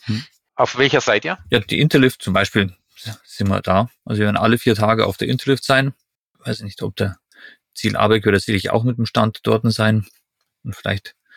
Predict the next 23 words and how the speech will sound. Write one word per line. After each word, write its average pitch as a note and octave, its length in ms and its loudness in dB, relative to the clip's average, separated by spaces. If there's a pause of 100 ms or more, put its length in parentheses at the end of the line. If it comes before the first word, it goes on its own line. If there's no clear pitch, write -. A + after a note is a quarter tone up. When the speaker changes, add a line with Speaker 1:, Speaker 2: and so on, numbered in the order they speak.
(140)
Speaker 1:
läuft G2 220 -4
man G2+ 80 0
sich G#2 180 -4
da G2 120 -2
auf G2+ 140 -2
den G#2+ 100 -2
Weg. G#2 300 0 (180)
Speaker 2:
Klar, A2+ 160 -2 (100)
Ziel, - 300 -8
Ziel A2 160 -2
Abeck A2+ 180 2
ist A2 80 -8
natürlich, G#2 440 -4
äh, F#2 260 -2
auf G2 160 -6
der G#2+ 80 -8
Interlift G2+ 300 -4
vertreten, F#2+ 380 -2
das - 140 -16
ist - 120 -18
ganz G2 160 -2
Speaker 1:
Hm. - 40 -16
Speaker 2:
klar. G2 220 0